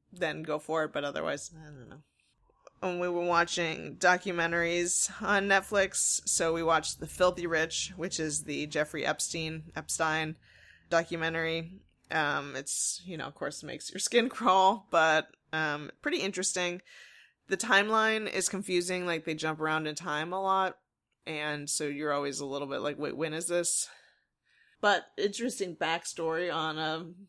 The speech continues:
terrible, terrible person. And then we're also, we have one episode left of The Last Dance, which was an E S P N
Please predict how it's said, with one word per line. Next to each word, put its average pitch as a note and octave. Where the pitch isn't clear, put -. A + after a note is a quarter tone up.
terrible, D#3
terrible D#3
person. E4
And F3+
then E3+
we're G#3+
also, F#3+
we F#3
have F#3+
one G3+
episode A3+
left D#3+
of D#3
The D3+
Last D3+
Dance, D3
which D#3+
was D#3
an D#3+
E C4
S C4
P A3
N F3